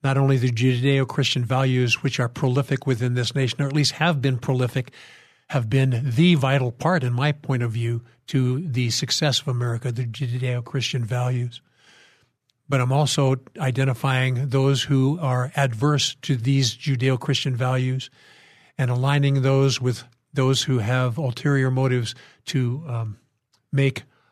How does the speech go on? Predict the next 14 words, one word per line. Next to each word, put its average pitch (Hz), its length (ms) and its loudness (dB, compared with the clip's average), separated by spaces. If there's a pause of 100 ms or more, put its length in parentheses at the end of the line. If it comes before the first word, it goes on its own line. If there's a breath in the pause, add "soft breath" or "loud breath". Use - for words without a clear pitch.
(120 soft breath)
America 127 680 -2 (1300)
their 139 320 2
own 139 360 4 (120)
personal 143 420 0
place, 143 580 0
with 131 300 0 (100)
the 127 320 2 (640 loud breath)
population 147 540 2
of 127 60 0
America 127 600 0
being 127 240 0
subservient 143 1080 2 (340 soft breath)
or 135 100 0
subservient 135 840 2